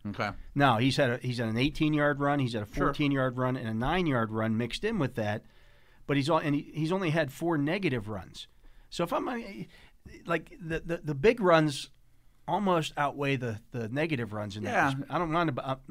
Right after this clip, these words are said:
Speaker 2: I don't mind that.
Speaker 1: I, I don't mind that either. And we had a, a good conversation before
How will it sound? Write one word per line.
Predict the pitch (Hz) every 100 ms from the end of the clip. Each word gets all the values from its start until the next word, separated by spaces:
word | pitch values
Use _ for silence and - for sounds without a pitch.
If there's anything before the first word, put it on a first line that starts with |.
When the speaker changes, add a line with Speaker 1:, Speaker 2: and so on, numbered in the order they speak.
| 120
Speaker 2:
I | 151
don't | -
mind | 170 180 117
that. | 82 - -
Speaker 1:
I, | 131 131
I |
don't | 120 117
mind | 113 104
that | 101
either. | 98 90 80 104 -
And | 117 117
we | 147
had | 135
a, | 123
a | - 120
good | 123
conversation | 120 117 107 110 107 98
before | - 117 113 104